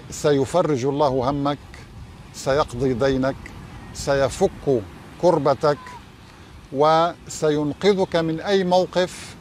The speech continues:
ما دمت تثق بالله. الشيء الأخير أيها الأحبة أود أن أختم به،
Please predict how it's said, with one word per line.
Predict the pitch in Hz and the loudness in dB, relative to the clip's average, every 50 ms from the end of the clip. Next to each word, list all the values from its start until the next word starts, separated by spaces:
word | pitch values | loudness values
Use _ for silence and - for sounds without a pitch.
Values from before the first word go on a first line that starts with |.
| - 143 | -10 -4
ما | 151 156 151 | -2 0 0
دمت | 135 180 196 185 - - | 0 0 -2 -2 0 0
تثق | 143 131 - 180 156 - - 160 - - | -2 0 2 0 0 0 -2 -2 -2 0
بالله. | 131 127 123 117 117 110 98 92 - - - - - - - - - - - - - - - - - - - - - - - | -2 -2 0 0 0 -2 -2 -6 -12 -18 -20 -20 -20 -20 -20 -20 -20 -20 -20 -20 -20 -20 -20 -20 -20 -20 -20 -18 -18 -16 -10
الشيء | - - - - 208 226 | -6 -4 0 2 2 2
الأخير | 202 190 180 180 - - 190 202 190 170 | 2 0 0 -2 -2 2 2 2 2 2
أيها | 180 185 170 156 | 2 2 2 2
الأحبة | 139 143 147 147 - - 151 147 135 156 156 160 - - - - - - - | 2 0 -2 -4 -4 -4 -4 0 0 0 0 0 -4 -8 -12 -12 -12 -4 0
أود | 151 156 160 143 127 | 2 4 4 2 0
أن | 147 147 156 160 | -6 -10 -8 -8
أختم | 170 - - - 151 143 131 120 | -8 -8 -6 -4 -2 -2 0 0
به، | 147 131 127 135 147 | 0 2 2 2 0